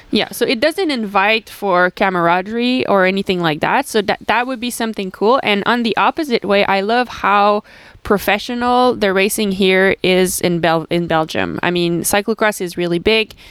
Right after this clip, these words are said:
There's, um, there's money for the racers. There's a lot, a lot, a lot of spectators that pay to get in. So the sport is very healthy. Uh, whereas in North America, I think we're still trying to find a niche, uh,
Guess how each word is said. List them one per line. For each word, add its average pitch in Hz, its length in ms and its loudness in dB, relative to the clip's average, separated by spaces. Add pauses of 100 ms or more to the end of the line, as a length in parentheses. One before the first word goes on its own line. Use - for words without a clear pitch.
(240)
There's, 175 680 0
um, 151 540 2 (580)
there's 175 340 0
money 220 320 0
for 214 200 0
the 202 140 2
racers. 185 640 2
There's 170 420 0
a 165 140 4
lot, 196 420 2
a 160 140 -8
lot, 185 360 -2
a 170 100 -6
lot 175 220 0
of 160 120 -10
spectators 208 640 0
that 160 180 -2 (120)
pay 254 180 2
to 240 160 -6
get 220 200 0
in. 220 280 0 (240)
So 202 180 0
the 196 120 0
sport 262 340 0
is 208 120 -6
very 202 280 2
healthy. - 560 -4 (400)
Uh, 185 160 2
whereas 190 420 2
in 190 100 -4
North 220 200 0
America, 214 400 0
I 190 140 2
think 208 200 -6
we're 190 80 2
still 202 240 -2
trying 190 300 2
to 175 100 0
find 180 340 0
a 160 80 -2
niche, 185 600 0
uh, 175 340 2